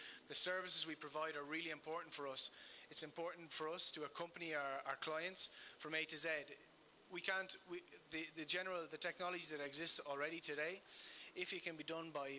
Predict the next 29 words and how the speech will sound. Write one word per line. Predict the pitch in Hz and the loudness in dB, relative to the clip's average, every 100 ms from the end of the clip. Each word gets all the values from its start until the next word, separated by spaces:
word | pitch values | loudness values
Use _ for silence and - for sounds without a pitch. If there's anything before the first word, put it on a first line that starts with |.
| 135 | 0
machining, | 127 151 156 156 156 156 | 4 4 2 -6 -8 -8
by | 135 131 - | -10 -8 -6
press, | 147 151 160 - - - - - - - | -6 0 2 2 2 -12 -14 -20 -18 -12
that | 180 | -10
we, | 165 165 160 165 | -8 -8 -8 6
it's | - | 6
not | 175 | 6
a | 165 | -2
competition | 175 151 165 165 156 | -10 -10 0 0 0
for | 143 139 | -4 -2
us. | 127 - - - | 0 0 -2 -14
We're | 170 180 | -8 -4
here | 175 180 180 175 | -4 -4 -6 -6
to | 156 | -2
try | 156 147 143 | -2 -4 -10
and | 139 | -12
move | 151 160 151 | -10 -8 -6
on, | 156 175 165 | -6 -8 -10
to | |
provide | 143 147 156 151 | -10 -8 0 2
solutions | 151 151 156 175 170 - - - - | 2 2 0 2 2 0 -4 -14 -14
and | 143 139 | -4 0
geometrics | 160 147 151 160 175 151 156 | 0 -2 -2 -2 0 2 2
and | 143 | 4
shapes | - 165 165 - | 4 2 -4 -4
that | 165 - | -4 -6
don't | 156 151 | -8 -2
exist | 147 156 - | 0 2 2
already. | 143 135 127 | 0 -6 -8